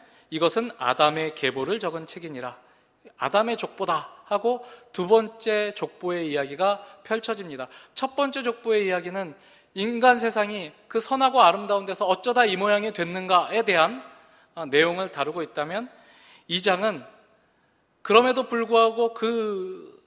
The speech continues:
사건, 사건들마다 인간이 선택한 최악을 하나님의 은혜로 말미암아 간섭하셔서 새로운 희망을 보여주시고 하나님의 은혜를, 어, 나타내 보여주시는 것으로 말미암아,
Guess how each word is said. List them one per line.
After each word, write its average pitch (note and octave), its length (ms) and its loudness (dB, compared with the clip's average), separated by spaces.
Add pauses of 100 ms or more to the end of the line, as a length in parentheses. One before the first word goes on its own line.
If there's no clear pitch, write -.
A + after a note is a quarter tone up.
사건, B3+ 480 2
사건들마다 A3+ 920 0 (220)
인간이 A3+ 440 2
선택한 A#3 600 -4
최악을 G3 680 2 (1700)
하나님의 G#3 480 2
은혜로 F3+ 380 0
말미암아 E3 520 -4
간섭하셔서 E3+ 1080 -4 (320)
새로운 G#3+ 460 2
희망을 F#3+ 480 -4
보여주시고 D3+ 960 -4 (240)
하나님의 F#3+ 520 -4
은혜를, D#3+ 640 -2
어, D3 320 -10
나타내 F#3 420 -4
보여주시는 D#3+ 600 -4
것으로 D#3 320 -6
말미암아, B2 600 -6